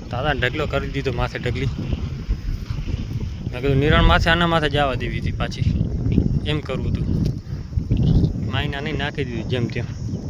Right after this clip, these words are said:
અત્યારે બધી ખાઈ છે. આ ભાઈને જો, અત્યારે શેઠના જલસા પડી ગયા છે રાજભાઈને. કેમ કે મન પડે ત્યાં ધાવી લેવાનું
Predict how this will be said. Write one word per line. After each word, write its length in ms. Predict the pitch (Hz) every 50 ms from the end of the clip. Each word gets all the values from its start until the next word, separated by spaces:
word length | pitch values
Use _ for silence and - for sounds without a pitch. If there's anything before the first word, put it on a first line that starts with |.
| - - - - - - - - - - -
અત્યારે 180 | - - 127
બધી 220 | 120 - 127 127 117
ખાઈ 260 | - - 147 160 151
છે. 120 | 151 160 160 - - - - - - - - - - - - - - - - - - - - - -
આ 100 | 131 135
ભાઈને 280 | - 135 139 139 151
જો, 80 | 170 180
અત્યારે 240 | 175 - - 143 131
શેઠના 420 | - 143 143 - 131 135 131 127
જલસા 320 | 120 147 180 190 - 180
પડી 200 | 151 131 139 135
ગયા 180 | 120 - 117 113
છે 140 | - - - - - - - - - -
રાજભાઈને. 420 | 123 127 120 - - 123 120 - - - - - - - - - - - - - - - - - - - - - - - - - - - - - - - - - - - - - - - - - - - - - - - - - - - - - - - - -
કેમ 120 | - 139 135
કે 120 | 120 139
મન 220 | 139 139 147 156 147
પડે 200 | - 156 147 143
ત્યાં 160 | 147 147 135
ધાવી 280 | 143 143 151 156 156
લેવાનું 340 | 160 160 160 160 160 160 160